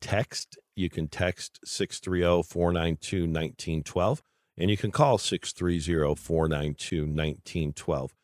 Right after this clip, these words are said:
If you are going to text, just please give us your name, your address, and your phone number so we can get the information out to you. So as we talked about, uh, the first couple segments,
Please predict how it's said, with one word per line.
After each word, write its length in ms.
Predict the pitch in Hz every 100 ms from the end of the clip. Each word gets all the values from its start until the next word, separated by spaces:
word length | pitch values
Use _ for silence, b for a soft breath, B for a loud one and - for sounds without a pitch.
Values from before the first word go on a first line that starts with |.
| _ _ -
If 240 | 85 -
you 160 | 95 87
are 140 | 82
going 240 | 85 90 80
to 100 | 85
text, 400 | 117 117 - -
just 220 | 85 -
please 260 | 87 82
give 160 | - 76
us 140 | 78
your 100 | 82
name, 320 | 80 80 80 80
your 160 | 78
address, 520 | 87 80 76 80 71 76
and 80 |
your 100 | 76
phone 280 | 69 98 98
number 320 | 95 92 90
so 200 | 82 82
we 140 | 71 78
can 140 | 85
get 180 | 76 76
the 100 | 73
information 640 | 71 - 76 76 - 76 73
out 340 | 73 71 - - _ _ _ _
to 300 | - 160 160
you. 280 | 90 78 67 _ _ _ _ _ _ _ _ -
So 160 | 135
as 120 | 147
we 80 | 170
talked 300 | 156 185 190
about, 440 | 165 143 117 - -
uh, 160 | 107 95
the 120 | 90
first 220 | 117 98
couple 200 | - 92
segments, 540 | 87 82 76 78 78